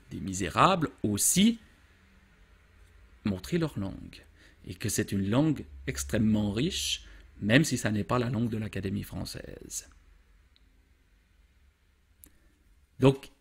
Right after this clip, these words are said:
il y a, c'est Victor Hugo, même si c'est long,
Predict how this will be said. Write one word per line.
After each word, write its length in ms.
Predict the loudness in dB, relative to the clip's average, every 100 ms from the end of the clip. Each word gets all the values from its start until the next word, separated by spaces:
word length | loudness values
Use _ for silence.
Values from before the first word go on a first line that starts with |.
| _
il 160 | 4 6
y 80 | 8
a, 340 | 8 4 -2 _ _ _ _ _ _ _ _ _ _ _ -8
c'est 180 | 0 2
Victor 380 | 0 -4 -6 -4
Hugo, 420 | -2 0 0 -2 _ _ _ _ _ _ -4
même 400 | 0 6 6 6
si 460 | 2 0 0 -2 -6 _ _ _ _ _ _ _ _ -16
c'est 160 | -2 2
long, 340 | 4 4 0